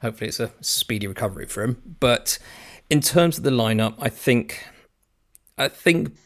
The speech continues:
uh, Leno's probably the one player I might bring in, but if Rodak starts, and it's unlike me to say this, but if Rodak starts, I won't be disappointed, because clearly Silva's picking them on merit at the moment. If he doesn't think Leno's ready,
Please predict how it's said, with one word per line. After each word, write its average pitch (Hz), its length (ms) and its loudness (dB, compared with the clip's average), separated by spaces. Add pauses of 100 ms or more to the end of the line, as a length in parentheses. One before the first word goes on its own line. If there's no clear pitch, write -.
uh, 127 240 6
Leno's 117 540 2
probably 120 300 0
the 110 180 0
one 113 560 -2
player 127 300 2
I - 20 2
might 120 240 0
bring 123 200 0
in, 127 280 2 (760)
but 113 380 2 (920)
if 123 320 -2
Rodak 117 500 2
starts, - 680 -4 (460)
and - 80 -12
it's - 80 -4
unlike 110 300 -2
me 104 140 -6
to - 80 -4
say 104 180 -2
this, 95 180 -8
but 110 200 -4
if 104 100 -6
Rodak 113 260 -2
starts, - 280 -6
I - 20 -8
won't 110 180 -2
be - 60 -12
disappointed, - 600 -10 (360)
because - 480 -6 (340)
clearly 117 320 6
Silva's 101 440 0
picking - 280 -8
them 98 140 -6
on 98 140 -8
merit 95 280 -6 (540)
at - 140 -12
the - 40 -12
moment. 98 340 -6
If - 100 -12
he 127 40 -4
doesn't 120 280 0
think 110 180 -4
Leno's 107 380 -2
ready, 123 360 0